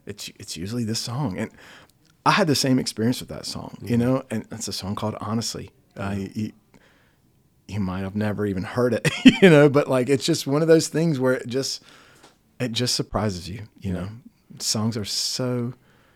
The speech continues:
Speaker 1: you ca-, I mean, you can't keep 'em down. <laughs>
Speaker 2: Yeah. Are you still, are you still signed with the publishing company? You still
Speaker 1: No. Um, so I went through, uh, I was, I went from Spring Hill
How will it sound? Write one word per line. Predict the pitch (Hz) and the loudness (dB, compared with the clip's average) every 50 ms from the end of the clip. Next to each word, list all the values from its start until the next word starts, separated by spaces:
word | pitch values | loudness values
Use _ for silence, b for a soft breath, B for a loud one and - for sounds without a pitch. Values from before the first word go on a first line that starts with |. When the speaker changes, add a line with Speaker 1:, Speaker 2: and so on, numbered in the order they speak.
| b b b b | b b b b
Speaker 1:
you | - 127 | -6 -6
ca-, | 123 - 156 - | -4 -6 -8 -8
I | - - - - | -10 -14 -8 -4
mean, | 120 113 110 110 | -2 0 2 2
you | 123 | 0
can't | 123 - 156 135 123 | 0 0 0 -2 -2
keep | - 131 | -4 -4
'em | - 123 113 | -2 -2 -2
down. | 113 113 113 113 117 - - - - | -2 -2 -4 -4 -4 -6 -4 -2 -4
<laughs> | - - - 208 | -2 0 2 0
Speaker 2:
Yeah. | - 104 98 - - - _ _ _ _ _ _ - | 0 0 -2 -6 -6 -8 _ _ _ _ _ _ -4
Are | 131 | -2
you | 120 120 | -2 -2
still, | 113 - - 127 123 120 117 117 117 117 113 123 - - _ - | -2 -4 -4 -2 0 0 2 2 2 0 0 -2 -6 -12 _ -10
are | - 113 | -6 -6
you | 110 | -6
still | 101 - 123 117 | -4 -4 -4 -4
signed | 101 - 113 107 110 107 104 107 | -2 0 -2 0 0 -2 -4 -4
with | 107 104 - | -6 -6 -8
the | - | -6
publishing | - 113 113 110 - - 113 | -4 -4 -4 -4 -4 -8 -6
company? | - 117 110 123 131 131 131 - B B B B B | -4 -4 -4 -4 -6 -8 -8 -10 B B B B B
You | B | B
still | - 151 | 4 8
Speaker 1:
No. | 156 165 175 180 202 208 - | 8 10 10 10 8 8 6
Um, | - 151 147 147 143 139 131 - - _ _ _ - | 4 2 4 4 2 0 -2 -4 -8 _ _ _ -8
so | - - - 156 127 123 120 - - - 92 98 - - - - - - - - - | -4 0 2 4 4 4 4 2 -2 -10 -12 -14 -14 -14 -16 -18 -14 -12 -12 -12 -8
I | - 120 127 | -4 -2 0
went | 135 131 127 127 127 - - | 2 2 2 2 0 -2 -6
through, | - - 131 127 123 123 120 117 - - - | -4 2 4 4 6 6 4 2 0 -2 -4
uh, | - 113 107 104 104 101 104 - - | -4 -4 -4 -4 -4 -6 -6 -6 -6
I | 113 113 | -4 -4
was, | 110 113 110 104 - - - _ _ - | -2 -2 -4 -4 -6 -8 -12 _ _ -8
I | 113 113 | -4 -2
went | 113 113 117 - - | 0 0 -2 -2 -4
from | - - 131 120 110 107 110 - | -6 -4 -4 -2 -2 -2 -4 -6
Spring | - - - 120 131 | -6 -4 -2 -2 0
Hill | 120 117 107 110 107 104 110 - | 0 0 -2 -2 -4 -6 -8 -10